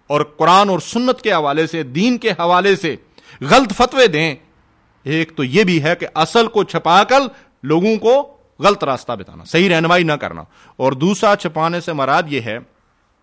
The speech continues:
کہ جو لوگ حامل کتاب ہوں، نہ اس ہدایت پر خود عمل کرتے ہوں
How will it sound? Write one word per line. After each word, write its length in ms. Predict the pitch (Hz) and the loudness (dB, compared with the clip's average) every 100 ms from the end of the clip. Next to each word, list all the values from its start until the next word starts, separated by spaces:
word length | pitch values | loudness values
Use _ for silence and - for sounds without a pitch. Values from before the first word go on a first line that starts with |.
| _ _ _ _ _ _ | _ _ _ _ _ _
کہ 100 | 156 | -4
جو 160 | 160 202 | 2 6
لوگ 220 | 214 233 156 | 6 4 2
حامل 360 | 143 185 247 | 0 2 2
کتاب 460 | 233 165 147 160 151 | 2 2 4 4 2
ہوں، 200 | 151 175 - _ _ _ _ | -6 -8 -12 _ _ _ _
نہ 420 | 120 147 180 240 269 - | -4 0 6 6 6 2
اس 220 | 262 - | -6 -4
ہدایت 580 | 202 196 190 233 262 - | -2 2 4 4 4 2
پر 140 | 254 | -2
خود 220 | 226 320 311 | 2 2 4
عمل 240 | 262 269 | 4 4
کرتے 360 | 269 254 240 254 | 4 -2 0 0
ہوں 220 | 240 269 | 2 0